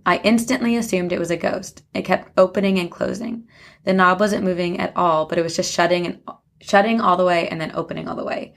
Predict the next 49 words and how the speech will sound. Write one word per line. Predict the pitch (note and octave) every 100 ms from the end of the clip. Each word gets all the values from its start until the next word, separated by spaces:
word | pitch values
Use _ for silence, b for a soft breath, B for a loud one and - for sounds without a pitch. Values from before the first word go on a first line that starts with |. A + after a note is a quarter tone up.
| b b b b
This | - F#3+
was | G3+
a | G3
hard | - F#3 F#3 F3
door | E3+ E3
to |
close, | - - D#3+ D3+
too. | - - - - - b b
When | F3+
you | F3+
close | F3 F#3 F3+
it, | -
you | F#3
had | E3+
to |
pull | - F3+ F3+
or | F#3+
push | F#3+ E3+ E3
just | E3+ -
a |
tad | D#3 D#3 D#3
more. | D#3+ E2 - - _ _ _ _ _ _ _ _ _ _ _ -
I | F#3
woke | F#3 F#3+
my | G#3+
mom | F#3+ F3
up | E3+
saying | - E3+ D#3+
very | D#3+ F#3+
softly | F#3+ G#3+ A3+ F3+ E3 E3 B B
that | - F3+
the | F#3
door | F3+ G#3+
was | G#3 E3+
opening | D#3+ E3+ D#3+
and | D#3+
closing. | D#3 - F3 - G#3 - b b
She | - F3+
waved | F3+ G3
me | A3+
off | G3 F3+ F3+
and | F#3
told | E3+
me | E3
to | D#3+
go | D#3+ D#3+
back | D#3+ -
to | C#3+
sleep. | - - -